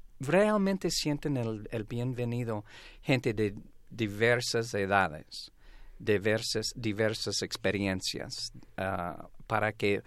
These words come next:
podamos tratar de abrirnos a formas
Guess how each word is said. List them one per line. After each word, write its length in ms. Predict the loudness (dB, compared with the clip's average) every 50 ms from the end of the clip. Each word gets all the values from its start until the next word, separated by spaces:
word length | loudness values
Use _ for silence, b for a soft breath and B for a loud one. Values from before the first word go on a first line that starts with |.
| B B B B B B 2
podamos 720 | 6 6 8 10 10 8 10 8 6 4 2 0 -2 -2
tratar 720 | 0 0 0 0 -2 0 6 8 10 10 10 8 6 2
de 360 | 0 2 2 4 4 4 2 4
abrirnos 1120 | 4 4 4 6 4 4 4 6 6 6 6 4 4 2 2 0 -2 -2 -2 -2 -4 0
a 580 | 2 4 4 6 6 4 4 4 2 2 0 -2 -4
formas 640 | -8 -14 -18 -2 0 2 4 4 4 2 0 0 0